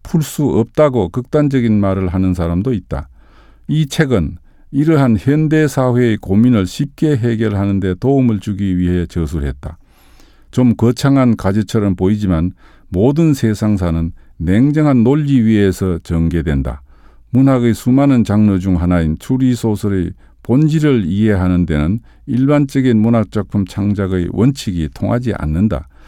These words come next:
추리소설만이 가지고 있는 독창적인 배경과 이해를 쉽게 설명하고 있다. 독자뿐 아니라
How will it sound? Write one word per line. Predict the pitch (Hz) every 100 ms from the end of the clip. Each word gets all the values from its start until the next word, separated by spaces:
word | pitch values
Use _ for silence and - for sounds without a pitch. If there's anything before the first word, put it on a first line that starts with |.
| - - -
추리소설만이 | 156 156 156 139 135 131 120 117 107
가지고 | 95 95 107 101
있는 | 92 87 92 - - - -
독창적인 | 123 - - 160 156 131 107 85 85 - - - -
배경과 | - 101 104 104 95 80 87 123
이해를 | 113 139 151 143 117
쉽게 | - 143 139 - 160 151 - - - _ - - - _ -
설명하고 | - 143 156 156 147 110 101 104
있다. | 71 - 64 - - _ - _ - - -
독자뿐 | 120 117 147 175 131 107
아니라 | 95 107 76